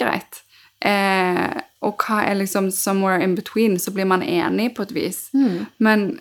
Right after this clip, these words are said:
Speaker 1: men å gå gjennom det litt, og liksom, for jeg, jeg,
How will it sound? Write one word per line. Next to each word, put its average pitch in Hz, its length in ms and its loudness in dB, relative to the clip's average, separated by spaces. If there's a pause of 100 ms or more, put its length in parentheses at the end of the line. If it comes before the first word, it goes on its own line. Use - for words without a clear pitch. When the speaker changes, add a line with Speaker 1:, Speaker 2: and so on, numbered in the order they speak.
Speaker 1:
men 202 480 2
å 208 140 -2
gå 214 180 2
gjennom 220 580 6
det 175 120 0
litt, - 320 -4
og 208 120 0
liksom, 202 360 -2 (460)
for 247 120 2
jeg, 226 140 2
jeg, 226 220 2